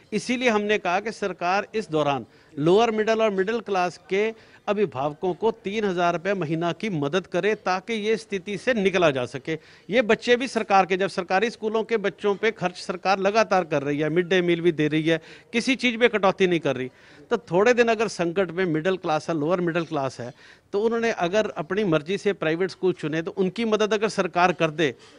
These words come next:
तो सरकार को क्या जाएगा? क्या सरकार इनको अपना नागरिक नहीं समझती? लोअर मिडिल क्लास और मिडिल क्लास जिनके बच्चे प्राइवेट स्कूल में पढ़ते हैं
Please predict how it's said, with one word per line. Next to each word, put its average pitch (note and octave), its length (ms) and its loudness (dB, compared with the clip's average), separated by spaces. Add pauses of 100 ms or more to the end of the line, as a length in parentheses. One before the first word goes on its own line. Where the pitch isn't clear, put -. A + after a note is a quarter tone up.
(320)
तो A3+ 80 6
सरकार A3 360 2
को G#3 120 -4
क्या G#3 180 4
जाएगा? G3 340 0
क्या F#3+ 180 0
सरकार F3+ 360 0
इनको G3 240 -2
अपना F3 360 0
नागरिक E3+ 380 2
नहीं F#3+ 120 2
समझती? A3 400 0
लोअर G#3 240 4
मिडिल G#3 240 2
क्लास G3+ 320 0
और G3+ 80 -2
मिडिल G3+ 240 2
क्लास G3 220 2
जिनके G3 240 0
बच्चे F3+ 280 0
प्राइवेट G3 300 2
स्कूल G3+ 180 -4
में G#3 100 -2
पढ़ते G3 260 -4
हैं G#3 100 -8